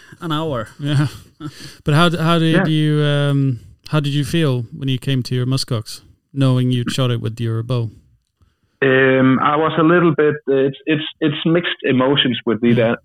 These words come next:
Speaker 3: these animals, and, and that's very honestly 'cause they are, they are fantastic looking, and they are prehistoric,
Speaker 2: Mm.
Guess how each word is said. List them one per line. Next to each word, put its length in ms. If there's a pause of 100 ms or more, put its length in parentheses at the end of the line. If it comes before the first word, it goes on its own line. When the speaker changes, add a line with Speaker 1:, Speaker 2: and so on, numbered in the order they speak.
(140)
Speaker 3:
these 180
animals, 440
and, 180
and 200
that's 240
very 280
honestly 460
'cause 240 (720)
they 260
are, 180 (160)
they 160
are 200
fantastic 680
looking, 420
and 260 (100)
they 360
are 400 (160)
prehistoric, 840 (240)
Speaker 2:
Mm. 60